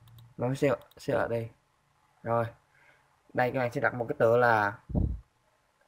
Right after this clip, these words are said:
cái gì cũng được, bạn thích gì miếng chấm bát này rồi nha các bạn. Nhưng mình tạo là mở server chấm bát.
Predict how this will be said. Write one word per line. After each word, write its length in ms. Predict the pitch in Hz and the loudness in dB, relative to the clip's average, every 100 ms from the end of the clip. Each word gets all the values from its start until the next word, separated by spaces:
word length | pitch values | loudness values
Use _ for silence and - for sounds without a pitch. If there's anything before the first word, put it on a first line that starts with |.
| - | -2
cái 120 | 165 | 2
gì 160 | 151 120 | 2 4
cũng 120 | 147 | 8
được, 240 | 143 - | 8 8
bạn 140 | 139 135 | 2 2
thích 140 | 170 | 2
gì 160 | 156 123 | 2 2
miếng 260 | 127 160 | 2 2
chấm 160 | 160 180 | 4 10
bát 180 | 185 180 | 10 10
này 60 | 127 | 4
rồi 120 | 123 | 2
nha 60 | 139 | 4
các 80 | |
bạn. 180 | 143 117 | 2 2
Nhưng 120 | 131 120 | -2 -2
mình 100 | 110 | 2
tạo 140 | 117 | 2
là 180 | 110 98 - _ - _ _ - | 2 -2 -6 _ -20 _ _ -8
mở 420 | 117 104 120 156 | -6 -4 -2 -2
server 1400 | 170 139 123 123 123 120 120 110 110 110 107 110 107 104 104 _ - - - _ _ _ _ _ _ - | -2 -4 -4 -4 -4 -4 -4 -6 -10 -12 -6 -4 -4 -8 -12 _ -18 -16 -18 _ _ _ _ _ _ -6
chấm 260 | 123 147 165 - | -4 -4 -4 -4
bát. 300 | - 131 156 | 2 2 2